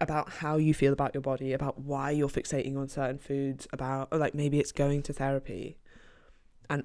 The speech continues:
honestly, what worked for me was to set bigger and more important goals than worrying about the exact things I ate that day or worrying about exactly how my body looked.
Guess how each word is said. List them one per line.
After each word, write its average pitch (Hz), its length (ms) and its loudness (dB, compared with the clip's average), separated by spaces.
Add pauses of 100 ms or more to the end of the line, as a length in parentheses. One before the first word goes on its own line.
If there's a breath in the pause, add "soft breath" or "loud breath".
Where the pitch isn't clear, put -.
honestly, 190 500 4
what 151 260 -2
worked 156 380 2
for 170 100 -2
me 156 500 -2 (560)
was 135 220 -2
to - 160 -10
set - 420 -8 (200)
bigger 208 440 2 (120)
and 156 260 -2
more 156 380 2
important 156 540 -2
goals 165 600 0 (300)
than 147 520 0
worrying 151 400 2
about 151 220 0
the 143 100 2
exact 139 320 0
things 135 200 -4
I 131 100 -2
ate 127 160 -4
that 131 160 -8
day 123 240 -6 (260 loud breath)
or 143 120 0
worrying 147 300 0
about 135 200 -2
exactly 131 440 -6
how 135 120 -4
my 127 120 -4
body 131 240 0
looked. - 360 -8